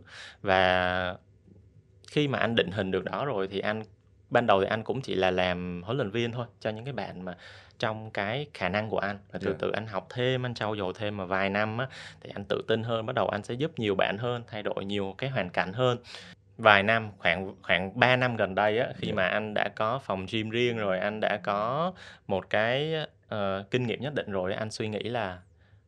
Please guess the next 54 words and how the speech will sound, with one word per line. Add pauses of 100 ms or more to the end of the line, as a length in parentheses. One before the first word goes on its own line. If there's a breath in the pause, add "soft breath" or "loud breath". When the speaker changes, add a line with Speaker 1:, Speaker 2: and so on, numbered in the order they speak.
(400)
Speaker 1:
những
cái
tổn
thương
này
á,
những
cái
tổn
thương
mà
giúp
cho
những
cái
bạn
mà (100)
đi
đến
với
gym
để
mà
thay
đổi
á, (360 loud breath)
thường
đều
là
những
cái
điều
rất
là
tiêu
cực. (500)
Và (520 loud breath)
nó, (480)
kiểu
như
là,
nó (340)
mang
rất
là
nhiều
sự
giận
dữ,
kiểu
như
là, (460 loud breath)
<laughs>
nó